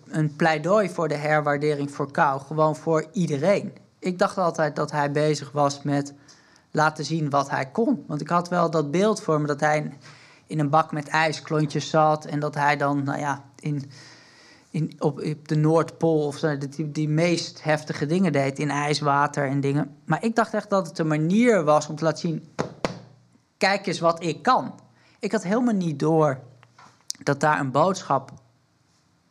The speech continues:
naast had van, "Dit moet jij ook proberen." Je moet je niet wapenen tegen de kou. Je moet gewoon aan de gang met die kou, want dat is voor iedereen goed om te doen. Maar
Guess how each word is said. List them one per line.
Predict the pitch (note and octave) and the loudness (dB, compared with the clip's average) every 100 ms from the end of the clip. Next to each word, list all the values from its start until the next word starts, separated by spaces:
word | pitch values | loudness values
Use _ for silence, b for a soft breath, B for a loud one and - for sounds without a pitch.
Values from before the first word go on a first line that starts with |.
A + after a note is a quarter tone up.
| _ | _
naast | C#3+ C#3+ D#3 D3+ - | -2 2 4 2 0
had | C#3+ C#3+ | -4 -4
van, | - D#3+ D3+ - B B B B | -4 -4 -4 -8 B B B B
"Dit | F3 | -2
moet | F#3+ F#3 | 0 2
jij | D#3+ C#3+ | 2 2
ook | G#3+ A#3 | 2 0
proberen." | D#3 C#3 C3+ B2+ - - _ _ b b b b b b b | -4 -2 -4 -6 -14 -20 _ _ b b b b b b b
Je | D#3 | -2
moet | E3+ E3+ | -2 -2
je | E3+ | -2
niet | E3 D3 | -2 0
wapenen | D3 D#3 A3 G3+ D3 | 2 2 2 -2 -6
tegen | - C#3 D3+ C#3 | -6 -8 -8 -10
de | |
kou. | C3+ - D#3 | -10 -8 -4
Je | D#3+ | -4
moet | F3 E3+ - | -2 -4 -6
gewoon | D#3 D3+ D3 | 0 0 0
aan | D3+ | -2
de | D3 | -2
gang | - B3+ F#3+ | 0 0 0
met | C#3 | -6
die | - - | -10 -10
kou, | C3 D3 | -8 -6
want | D#3+ | -4
dat | F3+ F3+ | -4 -6
is | D#3 | -10
voor | - F3 | -6 -6
iedereen | F3+ E3 D#3 F#3+ G3+ B2+ - - - _ _ _ _ | -2 0 2 4 2 0 -10 -16 -20 _ _ _ _
goed | - - D#3 - | -4 0 0 -2
om | D3 C#3+ | -6 -4
te | E3+ | -4
doen. | A3+ G3 - | -2 -2 -2
Maar | D3+ | -4